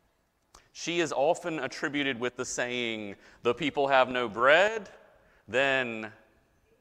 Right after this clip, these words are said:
let them eat cake." Now, she probably didn't actually say that.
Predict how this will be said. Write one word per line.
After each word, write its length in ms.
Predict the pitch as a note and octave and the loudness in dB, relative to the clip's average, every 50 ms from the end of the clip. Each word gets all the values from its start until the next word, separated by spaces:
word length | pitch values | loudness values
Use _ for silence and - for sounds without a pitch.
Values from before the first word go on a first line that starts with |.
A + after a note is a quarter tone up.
| _ _ - - _ _ _ - _ _ _ _ _ _ _ _ - _ _ - | _ _ -20 -20 _ _ _ -20 _ _ _ _ _ _ _ _ -20 _ _ -6
let 360 | G2 G2+ A2+ B2 C3 C#3 - | 0 2 4 4 4 4 2
them 200 | D3 C#3 C#3 C#3 | -2 -4 -2 -2
eat 220 | C#3+ D3 D3 - | -4 -4 -6 -6
cake." 480 | - E3 C#3 C3+ C3 A2 F2+ - - - - - - - - _ _ _ _ _ _ _ _ _ _ _ _ _ _ _ _ _ _ _ _ _ _ _ _ _ _ _ _ _ _ _ _ _ _ _ _ _ _ _ _ _ _ _ _ _ _ - | -2 2 2 4 4 2 -2 -4 -10 -20 -20 -20 -20 -20 -20 _ _ _ _ _ _ _ _ _ _ _ _ _ _ _ _ _ _ _ _ _ _ _ _ _ _ _ _ _ _ _ _ _ _ _ _ _ _ _ _ _ _ _ _ _ _ -8
Now, 80 | G#2+ | -8
she 120 | - - C#3 | -8 -6 0
probably 300 | - E3 D#3 D3+ C#3 A#2+ | 2 4 4 4 4 0
didn't 180 | A#2+ G#2 G#2 | -2 0 0
actually 320 | G#2+ - - - - F2 D#2+ | 0 0 0 -4 -10 -10 -10
say 280 | - - G2 F#2+ F#2+ | -6 -4 -4 -4 -2
that. 340 | D2+ C2+ C2 B1+ B1 - | -4 -6 -8 -8 -12 -14